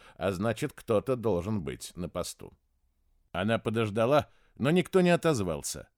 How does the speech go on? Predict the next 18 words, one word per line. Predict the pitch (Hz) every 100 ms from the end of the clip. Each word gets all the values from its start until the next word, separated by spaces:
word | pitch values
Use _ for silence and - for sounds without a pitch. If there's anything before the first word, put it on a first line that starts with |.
| _
Тогда | 107 104 107 170
она | 170 170
открыла | - 135 135
дверь | 123 101 107 110
и | 127
вошла. | 123 113 - 64 - _ _ _ _ _ _ _
Управляющий | 78 92 87 90 110 107 87 - 90
смотрел | - 98 95 120 120 -
игру | 120 113 120 110
в |
рельбол | 107 110 101 135 135
по | -
маленькому | 104 123 120 113 - 113
чёрно-белому | 110 120 107 104 95 117 110 107
телевизору | - 101 101 117 101 101
в | 92
задней | 98 98 87 92
комнате. | - 64 62 - -